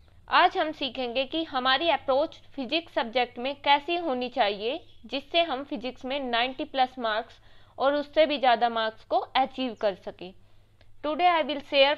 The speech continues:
few tips, strategy or discuss on about the smart work to gain good marks in physics. If you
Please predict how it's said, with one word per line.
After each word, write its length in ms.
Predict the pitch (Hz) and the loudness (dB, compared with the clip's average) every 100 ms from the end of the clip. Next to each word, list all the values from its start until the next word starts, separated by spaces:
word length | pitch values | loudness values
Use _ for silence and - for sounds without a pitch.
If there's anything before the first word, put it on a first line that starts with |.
| - | -2
few 200 | 311 349 349 | -4 -4 -4
tips, 320 | 277 285 - - 269 - | -6 -6 -10 -12 -12 -6
strategy 640 | 269 254 254 247 247 285 - | 0 0 0 -8 -6 -6 -4
or 200 | 240 247 - - - - _ - | -2 -2 -4 -16 -20 -20 _ -18
discuss 540 | 202 185 - 311 320 311 | -6 -6 0 0 0 -2
on 140 | 285 | -2
about 300 | 247 247 247 | 2 2 2
the 120 | 277 285 | -4 -8
smart 400 | - 269 269 262 | -10 -6 -4 -4
work 340 | 202 175 - - - - - - - | -4 -6 -8 -20 -20 -20 -20 -20 -10
to 120 | 262 220 | -6 0
gain 240 | 254 320 392 _ _ | 0 0 -6 _ _
good 280 | 208 294 330 294 | -4 -2 0 0
marks 300 | 262 262 - | 0 -2 -4
in 160 | 302 | -6
physics. 400 | 311 220 175 - - - - - - | -4 -10 -10 -14 -20 -20 -20 -16 -12
If 140 | 262 | -8
you 80 | 285 | -6